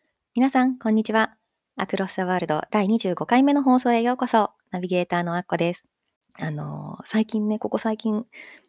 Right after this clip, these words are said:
あ、ポッドキャスト録音したいと思っていたんですけども、なかなかこの一人の昼間の時間が取れなかったので、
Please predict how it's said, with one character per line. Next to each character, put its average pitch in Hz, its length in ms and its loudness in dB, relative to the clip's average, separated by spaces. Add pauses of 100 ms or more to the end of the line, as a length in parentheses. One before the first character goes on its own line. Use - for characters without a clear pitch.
(280)
あ、 208 120 -4
ポ - 140 -10
ッ - 20 -18
ド 240 100 -4
キ 247 120 0
ャ 240 40 0
ス - 60 -8
ト 226 100 0
録 214 240 0
音 233 140 2
し - 60 -8
た 247 160 2
い 240 80 2
と 185 120 0
思 185 140 0
っ 208 100 -4
て - 140 -2
い 170 80 -2
た 202 140 2
ん - 20 0
で 170 80 -2
す - 80 -10
け - 80 -6
ど 165 100 -6
も、 170 140 -4
な 180 140 -6
か 247 100 0
な 240 160 4
か 233 100 -2
こ 220 140 -2
の 214 140 0
一 226 200 0
人 190 140 0
の 156 220 -4
昼 180 240 0
間 180 80 -2
の 175 100 -2
時 170 140 -4
間 165 180 -8
が 165 140 -6
取 190 140 -2
れ 196 40 4
な 202 100 2
か 175 120 -8
っ - 40 -10
た - 140 -14
の 143 140 -10
で、 151 200 -4